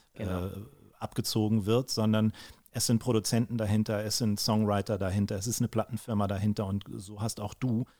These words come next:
Speaker 2: dein ziemlich erfolgreiches Team zusammengestellt, ne?
Speaker 1: Ja, also ich bin auch total froh, dass ich dieses tolle Team hab. Ich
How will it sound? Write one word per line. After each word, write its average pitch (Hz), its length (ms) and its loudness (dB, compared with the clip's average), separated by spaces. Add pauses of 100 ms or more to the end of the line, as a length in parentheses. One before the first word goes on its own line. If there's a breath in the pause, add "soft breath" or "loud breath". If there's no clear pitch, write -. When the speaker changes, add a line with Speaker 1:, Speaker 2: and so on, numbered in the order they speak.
Speaker 2:
dein 107 160 0
ziemlich 131 280 2
erfolgreiches 147 580 -2
Team 85 240 0
zusammengestellt, 78 760 -6
ne? 147 220 -2
Speaker 1:
Ja, 156 400 -4
also 127 160 -6
ich 139 140 -10
bin 170 160 -2
auch 147 180 -4
total 156 380 -2
froh, 160 360 -4
dass 147 220 -2
ich 123 140 -10
dieses 123 340 -4
tolle 113 340 -2
Team 101 300 -6
hab. 90 160 -8
Ich - 240 -12